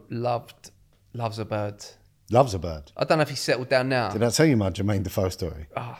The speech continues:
Speaker 1: no.
Speaker 2: Was that live
Speaker 1: Go
Speaker 2: on
Speaker 1: on.
Speaker 2: air? So my pal was with this bird. She's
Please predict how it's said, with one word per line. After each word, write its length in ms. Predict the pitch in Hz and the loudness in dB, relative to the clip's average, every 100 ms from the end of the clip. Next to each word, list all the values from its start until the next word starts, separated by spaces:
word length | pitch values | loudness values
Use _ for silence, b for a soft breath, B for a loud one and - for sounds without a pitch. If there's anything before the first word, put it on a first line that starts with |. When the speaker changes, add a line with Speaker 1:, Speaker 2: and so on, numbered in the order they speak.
| - | -10
Speaker 1:
no. 260 | 110 110 131 | -8 -4 -2
Speaker 2:
Was 100 | 98 | 0
that 140 | 107 | 4
live 160 | 107 104 | 4 4
Speaker 1:
Go 60 | 110 | 4
Speaker 2:
on 80 | |
Speaker 1:
on. 60 | 131 | 4
Speaker 2:
air? 220 | 95 73 - _ - | 2 -4 -16 _ -14
So 160 | 95 | -6
my 240 | 95 113 117 | 0 2 2
pal 560 | - 110 92 76 64 - _ | 0 -2 -2 -4 -10 -18 _
was 140 | 92 90 | -10 0
with 200 | 110 80 | 0 0
this 160 | 95 | -6
bird. 400 | - 98 87 73 - _ _ _ _ - | -4 -4 -2 -6 -14 _ _ _ _ -10
She's 560 | - 117 110 - - | 0 2 4 2 0